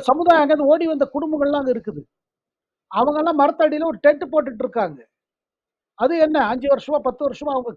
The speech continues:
கேஸ் எல்லாம் ஒண்ணும் இதா இல்ல, ஏன்னா அவங்கள்ட்ட காகிதம் கிடையாது. அதே மாதிரி டெல்லியில நீங்க பாத்தீங்கன்னா பல இடங்கள்ல அவங்க அப்படியே தங்கிட்டு இருக்காங்க, ரோடு ஓரத்துல ஒரு இதை போட்டுட்டு ஒரு, ஒரு குடிசை மாதிரி ஏதாவது ஒண்ணு போட்டு ஒரு ஷெட்டை கட்டிட்டு தங்கிட்டு இருக்காங்க. இந்த மாதிரி பல இடத்துல இவங்க இருக்காங்க.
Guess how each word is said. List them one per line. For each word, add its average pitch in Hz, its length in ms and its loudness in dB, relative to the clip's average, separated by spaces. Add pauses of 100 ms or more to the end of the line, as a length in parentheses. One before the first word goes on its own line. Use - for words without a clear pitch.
கேஸ் 294 220 -2
எல்லாம் 285 180 -4
ஒண்ணும் 262 200 -10 (120)
இதா 277 160 0
இல்ல, 220 120 -4
ஏன்னா 294 140 -2
அவங்கள்ட்ட 285 340 -4
காகிதம் 320 340 -4
கிடையாது. 139 260 -10 (1700)
அதே 262 160 6
மாதிரி 311 140 2 (120)
டெல்லியில 359 380 4 (140)
நீங்க 254 240 0
பாத்தீங்கன்னா 262 420 0 (120)
பல 269 180 2
இடங்கள்ல 311 400 -2
அவங்க 269 200 -2
அப்படியே 247 260 -6
தங்கிட்டு 294 260 -4
இருக்காங்க, 240 300 -2
ரோடு 262 260 2
ஓரத்துல 269 340 -2
ஒரு 285 220 -2
இதை 277 180 -2
போட்டுட்டு 269 320 -4 (120)
ஒரு, 180 140 0 (840)
ஒரு 233 120 -6 (180)
குடிசை 240 320 -6
மாதிரி 254 180 -4
ஏதாவது 240 180 -2
ஒண்ணு 233 200 -12
போட்டு 240 240 -4
ஒரு 208 140 -6
ஷெட்டை 226 260 -2
கட்டிட்டு 214 340 -10
தங்கிட்டு 202 280 -10
இருக்காங்க. 156 240 -18 (400)
இந்த 285 120 -12
மாதிரி 294 140 -2 (100)
பல 240 100 -2 (100)
இடத்துல 302 280 -8
இவங்க 220 240 -6
இருக்காங்க. - 320 -14